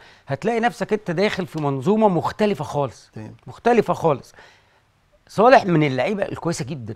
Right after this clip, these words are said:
Speaker 1: يعني لعيب عنده مهارات، لعيب عنده رؤيه كويسه جدا، عنده فنيات عاليه جدا، ولكن الفتره الاخيره ما اعرفش ايه اللي بيدور،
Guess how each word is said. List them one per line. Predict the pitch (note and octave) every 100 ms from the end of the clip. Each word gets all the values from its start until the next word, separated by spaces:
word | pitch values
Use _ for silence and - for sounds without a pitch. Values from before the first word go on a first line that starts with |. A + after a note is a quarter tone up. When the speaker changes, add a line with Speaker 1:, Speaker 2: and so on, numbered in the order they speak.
| -
Speaker 1:
يعني | A2+ G#2+
لعيب | A2 D3 A2
عنده | B2+ C#3 A#2 A#2
مهارات، | A2+ F#2+ A#2 C3 B2+
لعيب | A#2+ A#2
عنده | B2 A#2+ A#2+
رؤيه | C#3 A#2+
كويسه | - B2 B2
جدا، | A2 A#2+ A#2 A#2
عنده | C3 C#3 B2+ C3 - -
فنيات | - B2+ B2+ C#3+
عاليه | C3 C#3+ C3
جدا، | C3+ G#2+ C3+ A#2+ - _ _ _ - _ _
ولكن | B2 D#3+ A3 A3 F3
الفتره | C#3 - A3+ G#3
الاخيره | E3+ - A3
ما | F#3
اعرفش | - G3+ - G3+
ايه |
اللي | G#3 G#3
بيدور، | D3 C3+ F#3 A2+